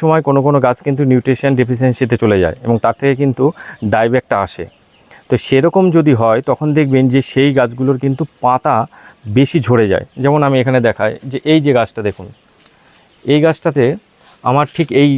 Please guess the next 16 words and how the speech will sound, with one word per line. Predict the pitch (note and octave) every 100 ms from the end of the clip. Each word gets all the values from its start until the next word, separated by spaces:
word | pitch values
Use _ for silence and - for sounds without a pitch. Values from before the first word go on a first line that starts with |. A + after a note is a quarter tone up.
| A#2+
জিনিসটা | C#3 C3+ D3 A#2
হয়েছিল | A2+ - F2+ F#2 _
যে | B2+ B2
আমার | C3+ C3+
এটা | C3 B2+
ম্যানেজমেন্টটা | A#2+ B2 B2 C3 C3
ঠিক | B2 B2+
হয়নি, | C#3 C#3+
এর | B2 A#2
অনেক | A#2+ - A#2+
ডাইব্যাক | A2 A#2 C3 C3+
হয়েছিল, | C3+ C3 B2+
অনেক | A#2 A2+
ডাল | A2 A#2
শুকিয়ে | B2 C#3 C3
গেছিলো, | B2 - B2+